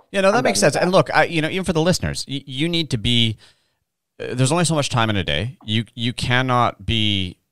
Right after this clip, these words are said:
Speaker 1: fully invested in every single platform. And so where do you put your effort? You put your effort where you're going to benefit your business the most and where the highest likelihood of your clients connecting with you is going to be. And I mean, for social media, LinkedIn,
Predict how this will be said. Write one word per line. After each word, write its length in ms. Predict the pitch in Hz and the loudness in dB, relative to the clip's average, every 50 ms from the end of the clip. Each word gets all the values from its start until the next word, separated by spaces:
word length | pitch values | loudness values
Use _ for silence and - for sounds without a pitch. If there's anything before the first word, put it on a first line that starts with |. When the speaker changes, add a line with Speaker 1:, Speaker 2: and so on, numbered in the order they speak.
| _ _ _ _ _ _ _ _ _ _ _ _ 104 _ _ _ _ _ _ - | _ _ _ _ _ _ _ _ _ _ _ _ _ _ _ _ _ _ _ -4
Speaker 1:
fully 220 | - 127 120 117 | -2 0 2 2
invested 420 | 107 98 101 104 104 - 110 92 | 2 2 2 2 0 0 -2 -4
in 140 | 90 90 - - | -4 -4 -6 -6
every 280 | - - 113 107 110 113 | -6 -4 -2 -2 -2 -2
single 320 | 104 - - 110 104 95 | -4 -4 -4 -4 -4 -4
platform. 760 | 90 - - 95 87 87 - - - 76 71 73 85 101 - - _ - | -6 -4 -2 -2 0 0 -2 -4 -6 -10 -8 -6 -6 -8 -8 -10 _ -2
And 320 | 107 107 104 104 107 101 | 0 0 2 2 0 -2
so 120 | - - 117 | -4 -4 -2
where 100 | 117 120 | -2 -2
do 60 | 120 | -2
you 40 | 123 | -2
put 140 | - 123 - | -2 -2 0
your 80 | 104 | 0
effort? 200 | 117 110 - - | 0 0 0 -2
You 80 | - - | -6 -4
put 120 | - 123 | -4 -2
your 120 | 104 104 107 | 0 2 2
effort 240 | 110 104 - 107 | 2 0 -2 -4
where 180 | 73 87 95 95 | -4 -4 -4 -4
you're 300 | 95 82 92 95 98 95 | -4 -4 -4 -4 -4 -4
going 340 | 90 95 98 95 95 92 - | -4 -6 -6 -4 -4 -4 -6
to 80 | - | -6
benefit 420 | 76 - 85 87 87 85 - - - | -6 -4 -6 -6 -6 -6 -8 -10 -10
your 140 | 87 82 73 | -8 -8 -8
business 400 | - 87 85 - - 80 - - | -6 -6 -8 -6 -6 -6 -6 -6
the 80 | 85 | -6
most 340 | 87 110 110 98 87 - - | -6 -4 -4 -4 -4 -6 -8
and 100 | 90 85 | -8 -6
where 200 | 82 85 85 82 - - - - - - | -4 -4 -4 -6 -8 -14 -20 -20 -20 -16
the 80 | - 82 | -14 -4
highest 360 | - 110 113 104 95 - - | 0 2 4 4 2 0 -2
likelihood 800 | 95 95 101 101 - - 92 82 - - - 147 139 104 95 98 | -2 -2 -2 -2 -2 -6 -10 -10 -8 -6 -4 -2 -2 -2 -4 -4
of 80 | 95 82 | -6 -6
your 160 | 87 90 90 | -8 -8 -8
clients 480 | - - - 95 95 92 87 78 - - | -10 -8 -6 -4 -4 -4 -4 -6 -8 -12
connecting 600 | - - 95 92 90 - - 101 90 87 87 - - - _ _ _ _ _ - | -12 -8 -6 -4 -4 -4 -4 -4 -4 -4 -6 -8 -12 -18 _ _ _ _ _ -8
with 280 | 95 127 156 - - | -2 -2 0 0 0
you 160 | 92 87 87 90 | -2 -2 -2 -2
is 100 | 90 87 | -2 -4
going 240 | - 90 90 90 - | -4 -6 -4 -4 -6
to 80 | 98 | -6
be. 200 | 92 120 131 101 | -6 -4 -2 -2
And 140 | 76 73 78 | -2 -2 -2
I 40 | 80 | -6
mean, 120 | 87 85 | -8 -8
for 220 | - - 95 85 - | -10 -10 -10 -10 -8
social 340 | - - 104 101 - 92 | -8 -6 -6 -6 -8 -8
media, 600 | 85 85 92 92 85 80 85 90 - - - 73 - - | -8 -8 -8 -6 -6 -4 -6 -6 -6 -8 -14 -18 -20 -20
LinkedIn, 600 | 87 85 101 98 92 - 95 92 95 101 95 | -16 -12 -10 -10 -8 -8 -6 -6 -6 -6 -8